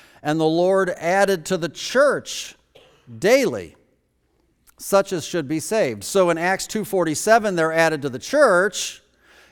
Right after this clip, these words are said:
and in, in Acts five fourteen, they're added to the Lord. Well, which is it? Well, they're added to the body of Christ, which is the church. The church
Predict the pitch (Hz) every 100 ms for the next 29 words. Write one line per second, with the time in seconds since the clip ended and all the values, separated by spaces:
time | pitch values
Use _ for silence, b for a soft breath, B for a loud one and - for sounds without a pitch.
0 | - 156 156 156 - 156 165 170 - 185
1 | 185 175 - - _ _ - 190 180 180
2 | 240 262 214 180 147 160 151 180 190 160
3 | 175 160 196 311 277 127 87 _ _ _
4 | _ _ _ _ _ - 180 185 196 254
5 | 294 185 - - _ _ _ _ _ _
6 | 185 175 170 _ 123 156 143 147 170 151
7 | 139 113 98 143 196 196 185 180 147 120
8 | - 208 190 151 175 - - 123 147 196
9 | - - 190 240 190 139 180 - 262 135
10 | - 156 - 214 208 -